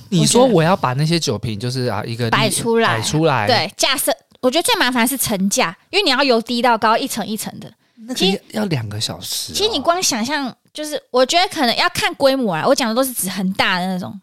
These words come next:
Speaker 2: 大小非常大。
Speaker 1: 因为，因为你在中南部，可能场地很大。
Speaker 2: 对，对，对，很大，真的是有时候可能，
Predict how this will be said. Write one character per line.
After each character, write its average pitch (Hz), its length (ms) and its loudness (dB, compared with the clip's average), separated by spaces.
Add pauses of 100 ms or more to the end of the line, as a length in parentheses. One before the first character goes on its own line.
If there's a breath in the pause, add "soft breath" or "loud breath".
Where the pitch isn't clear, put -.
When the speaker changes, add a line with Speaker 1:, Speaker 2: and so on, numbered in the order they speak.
Speaker 2:
大 262 120 2
小 190 200 2
非 - 80 -6
常 - 0 -
大。 - 60 2
Speaker 1:
因 - 20 4
为， 165 40 6
因 165 40 4
为 147 60 2
你 117 40 -2
在 143 100 4
中 135 160 2
南 117 160 2
部， 120 140 0
可 101 140 -6
能 87 100 -4
场 85 220 -4
地 - 100 -2
很 151 80 4
大。 180 60 2
Speaker 2:
对， 214 80 -6
对， 240 120 2
对， 190 100 -2
很 214 280 -2
大， 220 160 -2
真 277 160 -6
的 285 180 -2
是 277 220 -8
有 214 160 -2
时 233 80 -6
候 247 160 2
可 220 160 -2
能， 196 280 2